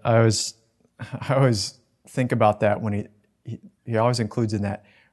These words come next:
rising up early. He didn't just send prophets to speak to them. He sent prophets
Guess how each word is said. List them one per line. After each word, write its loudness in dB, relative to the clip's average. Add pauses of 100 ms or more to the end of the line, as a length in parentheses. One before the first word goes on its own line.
rising -2
up -8
early. -8 (1200)
He -8
didn't 0
just -4
send -2
prophets 2
to -6
speak -4
to -4
them. -4
He -6
sent -4
prophets -2